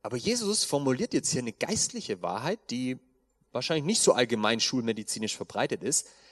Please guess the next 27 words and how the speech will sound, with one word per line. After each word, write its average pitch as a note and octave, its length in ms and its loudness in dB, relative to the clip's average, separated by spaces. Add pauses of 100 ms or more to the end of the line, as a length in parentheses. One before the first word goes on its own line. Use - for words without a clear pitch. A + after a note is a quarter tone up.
dass D#3 160 -2
unser F3 260 0
Körper G3 720 -2
eine C3 120 -8
Lampe A2+ 340 -8
hat. - 240 -8 (1400)
Und C3+ 100 2
im D3 80 4
Griechischen G#3+ 380 0
steht - 240 0
hier F3 140 2
für - 180 0
Leib C3 400 2 (420)
das B2+ 200 0
Wort A#2 180 0
Soma C3+ 640 0 (320)
und - 80 -10
es C3+ 100 0
meint E3 360 0
eigentlich D#3 680 0 (760)
die B2+ 80 -6
ganze C#3 280 0
Person. G#2 640 -2 (1300)
Das - 80 -12
heißt, C#3+ 200 0
Jesus G#3+ 320 4
sagt, - 480 -2